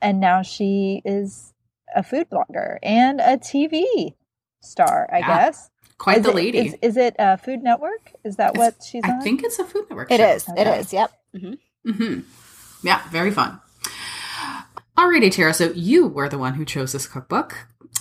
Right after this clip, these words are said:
Speaker 2: Tell us about your first impressions.
Speaker 1: Well, I decided to look at this cookbook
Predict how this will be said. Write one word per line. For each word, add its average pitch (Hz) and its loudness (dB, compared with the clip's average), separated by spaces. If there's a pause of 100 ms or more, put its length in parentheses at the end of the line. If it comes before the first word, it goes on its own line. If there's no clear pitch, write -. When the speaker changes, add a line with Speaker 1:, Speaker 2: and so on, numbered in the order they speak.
Speaker 2:
Tell 339 -6
us 349 -4
about 320 0
your 285 -2
first - 0
impressions. - -4 (640)
Speaker 1:
Well, 233 6
I 277 4
decided 214 2
to 214 0
look 185 -2
at 190 -4
this - -6
cookbook 175 0